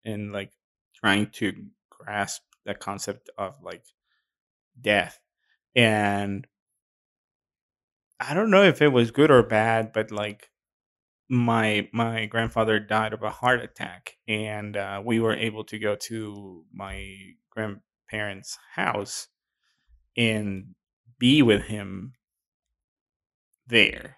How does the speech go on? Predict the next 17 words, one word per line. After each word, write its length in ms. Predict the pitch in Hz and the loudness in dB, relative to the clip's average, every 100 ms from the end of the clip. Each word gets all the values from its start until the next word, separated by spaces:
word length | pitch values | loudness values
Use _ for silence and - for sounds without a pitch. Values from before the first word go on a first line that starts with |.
| _ _ | _ _
He 180 | - | 0
was, 220 | 110 104 - _ _ _ _ | 2 2 -2 _ _ _ _
he 100 | 107 | -8
was 160 | 107 107 | -4 4
there. 360 | 101 - - _ _ _ _ _ _ _ _ | 4 4 -2 _ _ _ _ _ _ _ _
You 140 | 120 | 2
know, 140 | 98 95 | 4 4
his 200 | 113 107 | 2 2
body 380 | 120 110 107 101 | 2 2 0 -4
was 180 | 101 | -6
there 380 | 135 107 101 113 _ _ _ _ _ - | -4 -4 -4 -8 _ _ _ _ _ -2
before, 720 | 113 - 110 107 101 101 98 - | 0 2 2 4 4 2 -2 -4
um, 480 | 104 95 92 92 - - | -6 -6 -10 -14 -18 -12
they, 440 | 110 107 101 95 | -8 -6 -6 -10
they 200 | 101 101 | -10 -10
took 240 | - 143 147 | -4 -2 -2
him, 320 | 101 92 | -6 -8